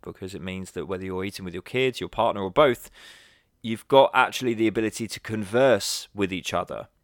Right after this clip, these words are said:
Your attention isn't diluted and devol-, dissolved into a device, be it television, iPad, phone, et cetera. So mindful eating is a pretty powerful thing to incorporate into your life. But these interventions, as I said, moving cupboards,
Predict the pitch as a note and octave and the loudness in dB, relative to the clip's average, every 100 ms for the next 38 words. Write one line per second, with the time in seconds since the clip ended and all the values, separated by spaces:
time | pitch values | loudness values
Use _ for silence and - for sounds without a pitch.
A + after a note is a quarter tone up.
0 | _ G#2 G#2 A#2+ A#2+ - G#2 G#2 G#2+ G#2 | _ -4 0 0 -2 -4 -4 -6 -6 -4
1 | G#2+ G#2 - - _ _ G#2 G2 A2+ A2 | -4 -8 -12 -18 _ _ -16 4 4 6
2 | A2+ A2+ A2 G2 F#2+ G#2+ F#2+ G#2 G2+ F#2+ | 2 -4 -6 -6 -4 -2 2 4 2 -2
3 | A2 G2+ A2 G2 - - G#2+ - G2 F#2+ | -2 2 2 0 -4 -12 -12 -10 -8 -2
4 | G2+ A#2+ - - - - F2+ - - F#2+ | 2 2 0 -8 -14 -8 -8 -8 -6 -6
5 | F#2 F#2+ F#2 F2 F2 F#2+ F2 F2+ - F2+ | -6 -6 -8 -8 -8 -6 -6 -6 -6 -6
6 | F2+ F2+ - - F#2+ - - - _ _ | -6 -12 -16 -10 -8 -10 -14 -18 _ _
7 | _ _ - D3+ F#3 A#3+ - F#3 E3+ - | _ _ -2 4 6 6 4 0 0 -2
8 | C#3+ C3+ - - F3 D#3 - C#3+ C3 B2 | -8 -8 -10 -8 -8 -6 2 4 4 0
9 | - C3 G#2+ F#2+ - - - - A#2+ A2+ | 2 2 2 -2 -14 -20 -18 -6 -4 -2
10 | A#2 A2 G#2 G#2 - G#2+ G2 F#2 - G#2+ | -2 0 -2 -2 -4 -2 0 0 -4 -2
11 | C#3+ D3+ F3 D3 C#3+ A2 - F#2 G2 G2 | 0 0 -2 2 2 2 -4 -10 -10 -10
12 | G#2+ - E2 - F#2 G#2+ B2 - G#2 G2+ | -8 -6 -6 -8 -10 -8 -10 -6 -4 -4
13 | G2 - | -6 -10